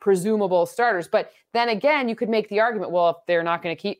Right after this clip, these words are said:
when are they gonna start, right? Like, so when is it gonna become that, you know, we're, we're seeing the people who they want to be, who they are paying to, to play? So, I mean, I would argue that the biggest thing for the Packers that I don't know is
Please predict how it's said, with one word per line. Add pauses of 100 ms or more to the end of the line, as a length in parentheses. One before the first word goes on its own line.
when
are
they
gonna
start,
right?
Like,
so
when
is
it
gonna
become
that, (260)
you
know,
we're,
we're
seeing
the
people
who
they
want
to
be,
who
they
are
paying
to,
to
play?
So, (400)
I
mean,
I
would
argue
that
the
biggest
thing
for
the
Packers
that
I
don't
know
is